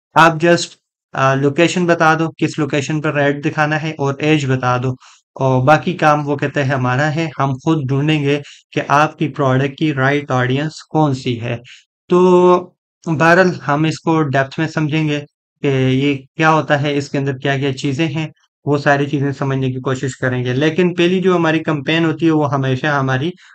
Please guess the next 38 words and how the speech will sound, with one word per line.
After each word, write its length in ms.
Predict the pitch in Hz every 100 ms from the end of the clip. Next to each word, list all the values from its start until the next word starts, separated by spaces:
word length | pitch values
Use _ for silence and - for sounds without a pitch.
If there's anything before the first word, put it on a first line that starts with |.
| -
ब्रॉड 360 | 131 135 139 160
ही 80 |
रहती 320 | 170 165 175 185
है, 160 | 190 - _ 143
जिसके 360 | 131 143 -
अंदर 320 | 160 156 165 135
just 320 | 147 147 -
हम 200 | 151 143
लोकेशन 560 | 131 131 131 175 196 196 - -
और 260 | - 156 160
एज 260 | 147 156 151
को 120 | 160
डिस्कस 420 | 139 131 139 139
करते 300 | - 135 165
हैं, 260 | 165 165 127
बाकी 380 | 135 131 160
सारा 360 | 156 - 135 143
कुछ 260 | 143 143 143
ब्रॉड 440 | 127 127 143 139
छोड़ते 340 | - 120 120
हैं। 220 | 123 127 127 - _ _ _ -
तो 100 | 175
मैं 360 | 185 196 196
यहाँ 380 | 202 165 151 170
पर 200 | 175 170
लोकेशन 560 | 165 143 139 147 165 165
की 140 | 170
ऑप्शंस 400 | 151 147 170 160 165
पर 100 | 143
आ 140 | 131
जाता 280 | 139 147 165
हूँ। 160 | 160 - _ _ _ _ _ _ _ -
लोकेशन 500 | 156 151 165 165 185
पर 120 | 180
अब 280 | 175 156 156
आप 160 | 160 156
जब 180 | 147 139
आएंगे, 400 | 139 185 151 139